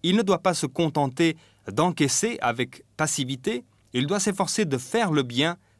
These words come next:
de faire plaisir en réponse au mal qu'on lui fait ou qu'on lui souhaite.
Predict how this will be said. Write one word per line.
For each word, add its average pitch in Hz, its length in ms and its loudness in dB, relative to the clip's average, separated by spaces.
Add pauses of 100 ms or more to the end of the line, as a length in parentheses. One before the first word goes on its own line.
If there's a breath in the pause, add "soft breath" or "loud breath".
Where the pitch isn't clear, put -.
de 139 100 2
faire - 280 0
plaisir 123 640 0
en 123 120 2
réponse 156 420 0
au 120 60 0
mal 160 260 0
qu'on 143 100 -2
lui 127 180 0
fait 180 300 -4 (220 loud breath)
ou 135 80 -2
qu'on 165 140 0
lui 165 120 0
souhaite. 113 460 -4